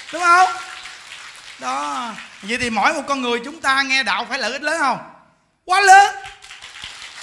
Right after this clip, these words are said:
Đó. Giờ, bây giờ tất cả các ông đàn ông mà khắp nơi nơi mà nghe công đoạn này đi chăng nữa, mấy ông suy nghĩ kỹ đó đi.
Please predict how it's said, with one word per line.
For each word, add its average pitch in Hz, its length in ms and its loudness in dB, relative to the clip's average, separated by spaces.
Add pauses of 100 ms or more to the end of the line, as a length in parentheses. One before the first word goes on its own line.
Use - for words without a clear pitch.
(880)
Đó. 277 300 -4 (840)
Giờ, 247 260 2
bây 269 120 -4
giờ 240 180 2 (160)
tất 320 180 -2
cả 233 160 -2
các 302 80 -4
ông 269 140 -6
đàn 233 140 -4
ông 254 180 -4
mà 220 80 -8
khắp 311 200 -8
nơi 262 120 -6
nơi 254 160 0
mà 220 100 -6
nghe 254 220 -2
công 262 160 -8
đoạn 214 200 -6
này 208 140 -6
đi 233 80 -12
chăng 240 220 -12
nữa, 220 140 -12
mấy 262 140 -8
ông 226 260 -6
suy 233 120 -12
nghĩ 185 120 -8
kỹ 190 180 -12
đó 240 100 -14
đi. 196 140 -16